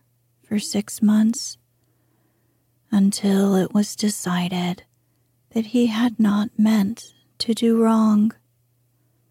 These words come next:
All his money was gone, and his clothes and armor were poor. He was sorry for this,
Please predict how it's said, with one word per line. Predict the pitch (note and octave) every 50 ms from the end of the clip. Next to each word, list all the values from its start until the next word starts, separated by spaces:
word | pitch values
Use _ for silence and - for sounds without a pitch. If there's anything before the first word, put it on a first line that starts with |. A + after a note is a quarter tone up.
| _ _ _ _ _ _ _ _ _ _ _ _ _ _ _ _ _ -
All | F#3+ F#3+ F#3+ F#3 F#3 F#3 F#3+
his | F#3 F3+ G#3 G3+ G#3+ - -
money | G3+ F#3+ F3+ F#3+ G3 F#3+
was | F#3+ G3 G3 G#3+ - -
gone, | - G#3 G3+ G3+ G3+ G3+ G3+ A3 A3 A3 _ _ _ _ _ _ _ _ _ _ _ _ _ _ _ _ _ _ _ _ _ _ _ _ -
and | A3+ G#3 F#3
his | G#3 G#3 - -
clothes | - - - G#3 G3 G3 G3 G3 G3 F#3+ F#3 G3 G#3 G#3+ - - - - _ _ _ _ -
and | F#3+ F#3 E3+ -
armor | - F#3 F#3+ F#3+ F3+ F3+ E3+ E3 F3 F3+ F3+ G3 A3
were | G#3+ G#3 G#3 G#3+
poor. | _ - - B3+ A#3 A#3 A3+ G#3+ G3+ G#3 G3+ - _ _ _ _ _ _ _ _ _ _ _ _ _ _ _ _ _ _ _ _ _ _ _ _ _ _ _ _ _ _ _ _ _ _ _
He | - C4+ C4
was | C4+ C4+ C4+ -
sorry | - - B3+ A#3+ A#3 A3+ G#3+ G3+ G3 G3
for | - - - G3+ G3
this, | - G3 G3 F#3+ G3 G3+ - - - -